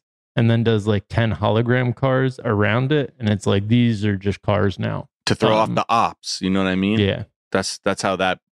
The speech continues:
Speaker 2: Porsche, uh, moves, I guess. But, yeah, would love to say I understood the trailer.
Speaker 1: All right, we're gonna call this next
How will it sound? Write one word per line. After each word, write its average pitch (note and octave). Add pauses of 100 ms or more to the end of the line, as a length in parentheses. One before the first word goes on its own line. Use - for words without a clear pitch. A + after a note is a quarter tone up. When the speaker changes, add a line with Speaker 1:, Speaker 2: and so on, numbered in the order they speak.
Speaker 2:
Porsche, - (120)
uh, D2+ (140)
moves, D#2 (200)
I D#2
guess. D#2 (420)
But, A2 (580)
yeah, A2 (400)
would F2+
love G#2+
to G#2
say G#2+
I F2+
understood G2+
the G2
trailer. D#2 (180)
Speaker 1:
All C3+
right, A2+
we're D#3+
gonna D#3
call C#3
this B2+
next A#2